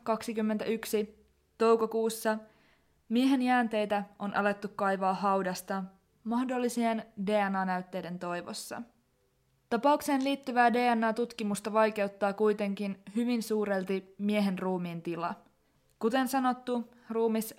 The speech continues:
balsamoitiin, mikä käytännössä katsoen tarkoittaa tiettyjen balsamointikemikaalien lisäämistä ruumiiseen.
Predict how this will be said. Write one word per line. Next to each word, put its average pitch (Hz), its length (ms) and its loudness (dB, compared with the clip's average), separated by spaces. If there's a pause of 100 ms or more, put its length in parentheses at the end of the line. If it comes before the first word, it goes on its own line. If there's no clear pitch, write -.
balsamoitiin, 196 1080 0 (520)
mikä 226 400 0
käytännössä 269 520 0
katsoen 254 440 -2
tarkoittaa 214 800 0 (140)
tiettyjen 233 580 -2 (180)
balsamointikemikaalien 202 1700 2
lisäämistä 180 560 -4
ruumiiseen. 175 760 -8